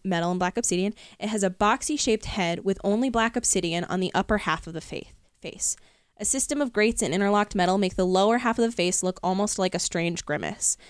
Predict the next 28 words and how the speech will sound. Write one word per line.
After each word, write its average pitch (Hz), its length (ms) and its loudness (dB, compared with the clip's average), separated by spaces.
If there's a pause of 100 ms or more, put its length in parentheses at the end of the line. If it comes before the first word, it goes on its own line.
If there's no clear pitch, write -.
(280)
The 208 80 -8
fists - 420 0
are 220 260 4
weighted 202 580 4
lead, 175 380 0
which 202 240 0
Portia 208 320 2
will 185 160 4
have 190 180 0
no 190 200 2
problem 240 340 2
handling 196 420 2
with 214 160 0
ease, 170 260 -2 (340)
but 202 140 -6
that 202 140 0
make 190 280 0
any 214 220 4
unarmed 214 460 2
melee 190 340 4
damage 170 580 -2
mechanically 226 600 0
the 233 100 2
same 185 400 2
as 185 220 -2
using 175 260 -2
a 170 80 0
warhammer. - 720 -6